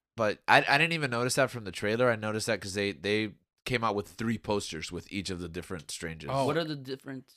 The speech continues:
Speaker 3: uh, Stranges?
Speaker 1: One is the one from What If, right?
Speaker 3: Okay,
Speaker 1: From the
Speaker 3: yeah.
Speaker 1: animated series. One is our regular Strange. And then there's, like, a super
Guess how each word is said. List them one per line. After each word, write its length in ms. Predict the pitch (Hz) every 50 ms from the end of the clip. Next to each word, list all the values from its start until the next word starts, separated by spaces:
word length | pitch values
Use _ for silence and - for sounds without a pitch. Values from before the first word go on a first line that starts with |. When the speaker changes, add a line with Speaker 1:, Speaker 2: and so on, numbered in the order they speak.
| _ _ _ _
Speaker 3:
uh, 260 | 113 107 104 104 107 107 90 117 -
Stranges? 340 | _ - 117 127 - - 104
Speaker 1:
One 200 | 107 107 110 117
is 100 | 123 131
the 80 | 165 170
one 200 | 151 139 135 131
from 180 | - 160 160
What 220 | 151 151 151 139 123
If, 340 | 87 92 120 - - - _ _ _ _ _ _
right? 160 | 110 110 110 -
Speaker 3:
Okay, 100 | 98 95
Speaker 1:
From 140 | 107 104
the 80 | 104 98
Speaker 3:
yeah. 100 | 95 92
Speaker 1:
animated 380 | 92 101 113 117 113 120 131 -
series. 400 | - 95 82 85 95 98 - - _
One 380 | 85 90 90 92 95 98 101
is 240 | 101 98 95 92 92
our 220 | 98 73 90 90 87
regular 400 | 90 92 92 92 95 95 87 85
Strange. 360 | - - 127 117 113 107 - -
And 140 | 135 135
then 100 | 139 139
there's, 220 | 135 135 131 123 143
like, 160 | 139 135 -
a 80 | 107 87
super 580 | - - - 147 117 - 139 131 117 110 101